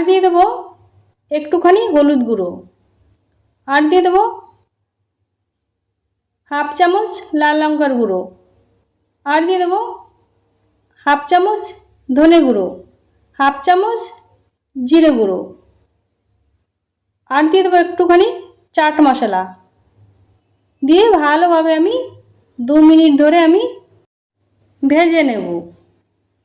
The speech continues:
আমার এখানে সবজিটা ভালোভাবে ভাজা হয়ে গিয়েছে, দেখুন কতটা সুন্দর হয়েছে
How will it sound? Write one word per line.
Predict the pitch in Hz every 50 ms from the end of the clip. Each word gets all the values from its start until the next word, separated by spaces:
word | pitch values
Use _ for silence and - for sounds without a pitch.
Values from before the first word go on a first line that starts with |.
| _ _ _ _ _ _ _ _ _ _ _ _ _ _ _ _ _ _ _ _ _ _ _ _ _ _ _ _ _ _ _ _ _ _ -
আমার | 302 339 370 392 392
এখানে | 381 370 359 370 403 480 494 - - - _ _ _ _ _ _ _ _ _ _ -
সবজিটা | - 330 320 302 320 359 359 381 370 339 294 311
ভালোভাবে | 311 320 349 359 359 359 349 349 349 370 359 294
ভাজা | 294 302 302 339 330 320
হয়ে | 330 339 349 339 339
গিয়েছে, | 339 330 330 320 330 359 403 466 466 - - - _ _ _ _ _ _ _ _ _ _ _ _ _ _ _ _ _ _ _
দেখুন | 269 277 294 294 294 330 339 339 339 339
কতটা | 320 302 302 320 320 320 339 330 330 339
সুন্দর | 330 320 320 320 330 320 330
হয়েছে | 320 320 302 311 330